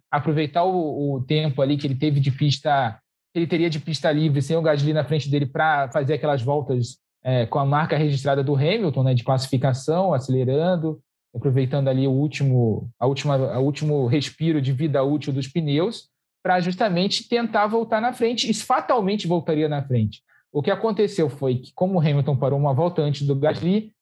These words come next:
ele voltou com os pneus, é, duros muito frios, perdeu tempo, pegou um pouquinho de trânsito também na volta de saída dos boxes, e o Gasly cons-,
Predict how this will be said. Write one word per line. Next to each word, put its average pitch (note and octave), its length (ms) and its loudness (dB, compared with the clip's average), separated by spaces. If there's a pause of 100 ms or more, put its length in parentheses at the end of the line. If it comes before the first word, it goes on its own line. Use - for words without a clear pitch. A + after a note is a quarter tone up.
ele D#3+ 160 -2
voltou D#3+ 280 0
com - 60 -2
os D#3+ 80 -4
pneus, D3+ 480 -2
é, C#3+ 180 0
duros D3 340 0
muito E3 260 0
frios, G#3 340 0
perdeu F3 400 0
tempo, G3 400 -4
pegou F3+ 200 0
um F3+ 40 -6
pouquinho F#3 300 -2
de F3 80 0
trânsito A3 420 -2
também D#3+ 300 0
na D#3+ 120 0
volta C#3 640 -2 (300)
de A#2+ 340 0
saída D3 400 0
dos C#3 140 -2
boxes, D#3+ 580 -2
e A3+ 60 0
o A3+ 60 0
Gasly F#3 340 2
cons-, F#3+ 280 -4